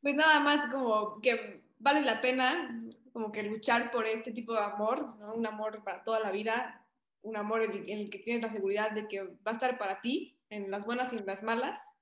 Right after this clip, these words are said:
y que, que es increíble, ¿no? Como de también esa etapa, así como la novi-, la del noviazgo, cuando se viven con amor, realmente. Entonces, pues nada más eso.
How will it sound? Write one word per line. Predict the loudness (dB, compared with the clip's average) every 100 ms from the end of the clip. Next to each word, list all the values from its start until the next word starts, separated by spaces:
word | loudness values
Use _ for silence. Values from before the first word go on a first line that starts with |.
| _ _ _ _ _ -6
y | 2
que, | 8 10 8 6
que | 4
es | 6
increíble, | 4 4 2 2 0
¿no? | -2 -4
Como | -4 -4
de |
también | -2 -2 0
esa | -2
etapa, | -4 -4 -2 -2 -4 -12 -20 _
así | -12 -10
como | -6 -4
la | -4
novi-, | -6 -10 -10 -8
la |
del | -8 -6
noviazgo, | -2 0 0 2 0 -2 -10 _ _ _ _ _
cuando | -6 -6
se | -4 -4
viven | -2 -2 -2 -6 -12 _ _ _ _ _ _
con | -6 -4
amor, | 0 -2 -2 -12 _ _ _ _ _
realmente. | -10 -6 -6 -8 -10 -12 -14 _ _ _ _ _
Entonces, | -10 -10 -8 -6 -6 -8 -18 _ -20 -20 -10
pues | 0
nada | 2
más | 2 0
eso. | -4 -8 -12 -14